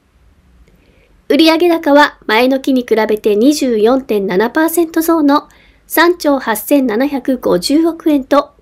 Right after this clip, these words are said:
過去最高を見込みます。従来予想では八パーセント増の三兆三千四百二十億円でした。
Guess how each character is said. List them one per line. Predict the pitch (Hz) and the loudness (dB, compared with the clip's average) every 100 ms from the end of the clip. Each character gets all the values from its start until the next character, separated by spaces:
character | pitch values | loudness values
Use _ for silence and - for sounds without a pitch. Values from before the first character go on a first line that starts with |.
| - | -4
過 | 311 | -2
去 | 311 240 | -2 -6
最 | - 180 214 | -2 -4 -2
高 | 302 311 | -2 0
を | |
見 | 311 302 | -2 0
込 | 320 | 0
み | 311 | 2
ま | 311 | 2
す。 | 339 - _ _ _ _ _ _ _ _ _ _ _ | 0 -8 _ _ _ _ _ _ _ _ _ _ _
従 | - 285 | 0 2
来 | 349 370 | 4 4
予 | 381 | 2
想 | 370 359 | 2 0
で | 302 269 | 2 2
は | 254 | 0
八 | - 175 - | -4 -10 -4
パ | 294 | -2
ー | 330 | 0
セ | 349 | -2
ン | 330 | 0
ト | 349 | 0
増 | 339 330 | 0 2
の | 269 294 - _ | 2 0 -4 _
三 | - 330 330 | -2 0 0
兆 | - 247 | -4 -6
三 | 208 226 277 | -4 -2 -2
千 | 302 320 262 | 0 0 2
四 | 240 269 | 0 -2
百 | 233 - 220 | -4 -4 -4
二 | 185 | -2
十 | 170 233 320 | -2 0 0
億 | 359 - | 0 -2
円 | 339 | 0
で | 294 | 0
し | 285 | -2
た。 | - 240 | -2 -4